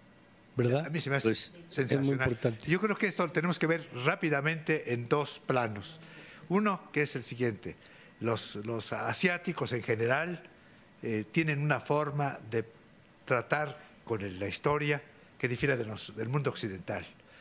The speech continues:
Speaker 2: Para nosotros la historia es como un chorro de agua en el jardín que está fluyendo del grifo y se pierde en, en el pasto. Mientras tanto, para
Speaker 3: Sí.
Speaker 2: los orientales,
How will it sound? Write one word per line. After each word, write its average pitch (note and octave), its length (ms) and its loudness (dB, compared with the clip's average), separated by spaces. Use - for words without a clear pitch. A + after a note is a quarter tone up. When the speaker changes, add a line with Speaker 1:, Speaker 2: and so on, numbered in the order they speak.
Speaker 2:
Para B2+ 120 2
nosotros D#3+ 460 -2
la A#2+ 80 2
historia D#3+ 480 2
es C#3+ 80 0
como C3 220 0
un D3 260 0
chorro C#3+ 340 0
de B2+ 120 4
agua C#3 240 0
en A2+ 60 -6
el G#2+ 80 -2
jardín C#3 500 2
que G#2+ 80 0
está C#3 520 0
fluyendo C#3+ 760 0
del A#2+ 180 0
grifo E3+ 520 2
y C3+ 80 -2
se B2 100 2
pierde C#3+ 560 0
en, G#2 300 -4
en G#2+ 160 -6
el G#2 120 -4
pasto. - 380 -2
Mientras C3+ 260 0
tanto, F3+ 180 0
para C3+ 140 2
Speaker 3:
Sí. A2+ 60 4
Speaker 2:
los A#2 100 2
orientales, C#3 800 0